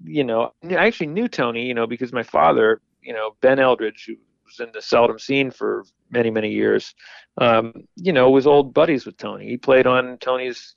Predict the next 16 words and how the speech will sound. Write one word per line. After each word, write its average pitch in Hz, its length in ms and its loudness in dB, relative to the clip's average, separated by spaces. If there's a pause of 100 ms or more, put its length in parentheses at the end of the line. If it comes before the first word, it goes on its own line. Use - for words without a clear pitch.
California 135 500 2
Autumn 127 320 0
record, 101 360 -8
and - 80 -10
they 123 100 0
were 120 280 0 (580)
friends. 185 320 2
So 147 100 -2
I 151 80 4
kinda 160 220 -6
knew, 147 360 -6 (380)
uh, 127 180 0
Tony 143 460 -6
growing 120 460 -2
up, 151 280 -2 (880)
but, 139 280 4